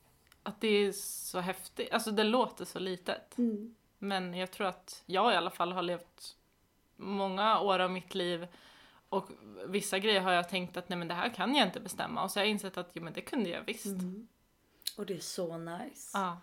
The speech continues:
Speaker 2: Det är så nice när du sätter en gräns och den bara hålls. Alltså det, och det, jag tror, jag tror man inte kanske tänker på det innan när man tänker men folk sätter gränser hela tiden.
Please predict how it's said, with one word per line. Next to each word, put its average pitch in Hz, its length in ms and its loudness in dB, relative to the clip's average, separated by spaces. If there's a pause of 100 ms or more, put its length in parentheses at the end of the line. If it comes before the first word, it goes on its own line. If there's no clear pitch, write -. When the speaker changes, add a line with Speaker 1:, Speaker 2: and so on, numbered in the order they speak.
(280)
Speaker 2:
Det 226 80 0
är 208 60 4
så 196 360 -2
nice 175 560 -4
när 175 80 -6
du 165 300 -2
sätter 170 340 -8
en 160 120 -4
gräns 240 600 -6
och 180 160 -2
den 165 180 -2
bara 165 140 -8
hålls. - 680 -10 (580)
Alltså 196 220 0
det, 185 280 4
och 196 120 4
det, 190 280 8
jag 185 140 2
tror, 185 380 2 (460)
jag 185 100 -8
tror 202 100 -2
man 196 80 4
inte 190 160 0
kanske 185 200 -4
tänker 208 380 4
på 175 200 2
det 160 80 4
innan 185 460 2
när 170 140 2
man 175 120 -2
tänker 180 200 -2
men 185 100 -2
folk 185 180 -4
sätter 185 200 -6
gränser 180 280 -2
hela 175 120 -6
tiden. - 420 2